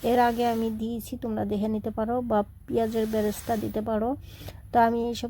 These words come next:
কিছুই আজকে দেব না। আমি এখানে পাউডার মশলা, আহ, ইউজ করছি শেষের দিকে। এরকমই যদি আমরা একটু ঘুরিয়ে ফিরিয়ে যদি রান্নাগুলো করি, তাহলে রান্নাগুলো স্বাদ, মুখের টেস্ট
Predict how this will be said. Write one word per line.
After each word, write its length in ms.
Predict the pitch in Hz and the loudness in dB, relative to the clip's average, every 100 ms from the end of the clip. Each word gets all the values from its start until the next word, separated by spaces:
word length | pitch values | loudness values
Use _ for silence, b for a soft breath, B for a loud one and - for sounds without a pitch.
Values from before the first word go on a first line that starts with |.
| - | -8
কিছুই 320 | 233 - 240 | -8 -4 -2
আজকে 280 | 233 - 247 | -2 -4 -4
দেব 260 | 226 220 233 | -2 0 0
না। 220 | 254 285 | 0 0
আমি 260 | - 196 202 | 0 0 0
এখানে 280 | 202 214 233 - | 0 -2 -2 0
পাউডার 320 | 208 202 208 | 0 2 2
মশলা, 440 | 220 214 - 240 | 0 -4 -2 -2
আহ, 800 | 254 - - 214 208 196 196 - | -2 -4 -4 -2 2 2 0 0
ইউজ 260 | 214 214 - | -2 -2 -2
করছি 440 | 226 220 - 277 | -4 -4 -2 -2
শেষের 460 | - 220 202 220 214 | 0 -2 0 0 0
দিকে। 300 | 220 262 320 - B B B - - - - - - - - - - - - - - - - - - - - - | 0 0 0 -4 B B B -20 -20 -20 -20 -20 -18 -18 -18 -20 -20 -20 -18 -18 -18 -16 -14 -14 -12 -14 -14 2
এরকমই 360 | 254 254 262 262 | 4 6 6 4
যদি 280 | 262 247 262 | 2 0 2
আমরা 180 | 247 | 2
একটু 220 | 240 226 240 | 0 -2 -4
ঘুরিয়ে 360 | 214 - 240 254 240 | -4 -2 2 2 2
ফিরিয়ে 280 | 247 240 233 | -2 4 4
যদি 340 | 226 226 226 226 B B B - | 4 -2 -2 -4 B B B 0
রান্নাগুলো 580 | 226 220 220 226 233 226 | 2 2 2 2 0 2
করি, 320 | 233 220 254 277 | 2 4 2 0
তাহলে 320 | - 214 220 | 2 4 4
রান্নাগুলো 600 | 214 208 202 202 214 262 311 - - - - 202 | 4 2 0 0 0 0 -2 -8 -16 -16 -12 -10
স্বাদ, 460 | - - 220 214 233 - B B B - | -10 -4 0 0 0 -8 B B B 2
মুখের 260 | 247 247 262 - | 4 6 4 6
টেস্ট 340 | 262 254 - | 6 6 2